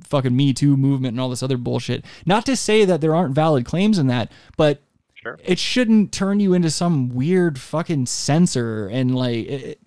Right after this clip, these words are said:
Speaker 1: it, also the fact that she, she's heavily borrowed jokes from Patrice O'Neal. Um, that's
Speaker 2: Oh,
Speaker 1: another
Speaker 2: I don't wanna talk about that.
Speaker 1: Well, that's
Speaker 2: That is
Speaker 1: another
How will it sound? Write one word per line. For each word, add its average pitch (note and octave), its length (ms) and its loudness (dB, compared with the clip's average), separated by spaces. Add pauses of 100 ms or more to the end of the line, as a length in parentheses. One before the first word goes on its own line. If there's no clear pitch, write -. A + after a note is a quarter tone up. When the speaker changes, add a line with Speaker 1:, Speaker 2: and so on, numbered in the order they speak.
Speaker 1:
it, F3+ 340 -6
also B3+ 380 0
the F3+ 220 2
fact G3 220 -2
that F#3 120 -2
she, C#3+ 400 -2
she's C3+ 400 0 (100)
heavily B2 460 0
borrowed A#2+ 420 -2
jokes A#2+ 240 -4
from A#2+ 140 -6
Patrice A#2 440 -6
O'Neal. B2 480 -2 (520)
Um, B2+ 320 2
that's C#3+ 200 2
Speaker 2:
Oh, C3 80 2
Speaker 1:
another B2+ 300 2
Speaker 2:
I A#2+ 60 2
don't G#2+ 80 0
wanna F#2 260 -8
talk G#2 240 -2
about E3+ 240 -8
that. E3+ 240 -4
Speaker 1:
Well, C#3+ 80 4
that's E3+ 200 0
Speaker 2:
That E3+ 40 2
is D#3 60 2
Speaker 1:
another D3+ 140 4